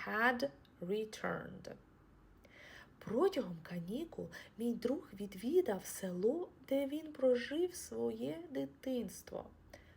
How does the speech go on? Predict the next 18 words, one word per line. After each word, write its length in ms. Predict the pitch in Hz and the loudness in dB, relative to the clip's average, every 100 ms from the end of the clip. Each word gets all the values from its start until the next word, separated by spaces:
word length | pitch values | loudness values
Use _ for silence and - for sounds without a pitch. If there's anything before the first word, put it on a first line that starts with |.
| - | -20
Що 220 | - 294 | -2 0
сталося 460 | 285 - 185 175 185 | 2 2 2 0 -4
найраніше? 600 | 185 185 180 180 175 - - - - - - - - | -6 -4 -6 -6 -8 -8 -12 -18 -20 -20 -20 -18 -6
Ну, 220 | 320 427 | 0 2
напевно, 600 | 214 - 180 226 277 277 - 190 | 0 -4 -2 -2 -2 -6 -8 -4
він 200 | 185 170 | -4 -2
прожив 380 | 185 160 170 | -2 -2 -4
своє 400 | - - 175 180 - | -6 -8 -6 -6 -8
дитинство. 640 | 180 185 220 294 - 359 349 - - | -8 -4 -4 -6 -8 -10 -10 -16 -4
Where 480 | 175 214 185 175 - | 4 6 6 0 -2
he 220 | 185 - | -2 -2
had 260 | 165 - - | -8 -8 -8
lived, 760 | 165 170 165 190 214 247 339 - - - - - | -4 -2 2 2 4 4 2 -2 -14 -20 -20 -6
а 80 | 233 | -4
в 100 | 233 | 0
попередньому 640 | 180 185 233 403 415 349 | -2 0 -2 -2 -2 -4
просто 380 | 294 403 - 302 - - 185 | 0 0 0 -6 -10 -16 -2
visited. 600 | 180 170 - - - - | 0 2 -2 -6 -10 -12